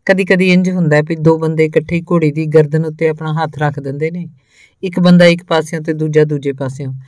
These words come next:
ਠੀਕ ਇਸੇ ਤਰ੍ਹਾਂ ਦਾਗਿਸਤਾਨ ਦੇ ਪਹਾੜਾਂ ਦੀ ਚੋਟੀ ਉੱਤੇ ਦੋ ਮਹਾਂਦੀਪਾਂ ਨੇ ਇਕੱਠਿਆਂ ਹੀ ਹੱਥ ਰੱਖ ਲਏ ਨੇ। ਮੇਰੀ ਧਰਤੀ ਉੱਤੇ ਉਹਨਾਂ ਦੇ ਹੱਥ ਮਿਲ ਗਏ ਨੇ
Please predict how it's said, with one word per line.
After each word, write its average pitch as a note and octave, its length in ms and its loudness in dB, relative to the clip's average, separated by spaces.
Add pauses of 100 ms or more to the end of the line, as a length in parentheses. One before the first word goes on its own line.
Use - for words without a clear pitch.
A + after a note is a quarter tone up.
(220)
ਠੀਕ G#3+ 220 0
ਇਸੇ F3 240 2
ਤਰ੍ਹਾਂ E3 240 -4
ਦਾਗਿਸਤਾਨ D3+ 640 0
ਦੇ D3 100 0
ਪਹਾੜਾਂ D3 420 -2
ਦੀ D3 160 -4
ਚੋਟੀ D#3 380 -2
ਉੱਤੇ D3+ 200 0
ਦੋ F3 280 0
ਮਹਾਂਦੀਪਾਂ D#3+ 1200 0
ਨੇ C3+ 280 -2 (480)
ਇਕੱਠਿਆਂ F#3+ 460 2
ਹੀ F#3+ 100 2
ਹੱਥ F3 300 2
ਰੱਖ D#3 260 -4
ਲਏ B2 200 -4
ਨੇ। A#2+ 180 -10 (400)
ਮੇਰੀ F#3 220 4
ਧਰਤੀ F3 460 0
ਉੱਤੇ D#3 240 2
ਉਹਨਾਂ D#3 140 0
ਦੇ D3+ 140 -2
ਹੱਥ C#3 300 -4
ਮਿਲ D3+ 200 0
ਗਏ E3+ 180 -2
ਨੇ G3+ 80 -2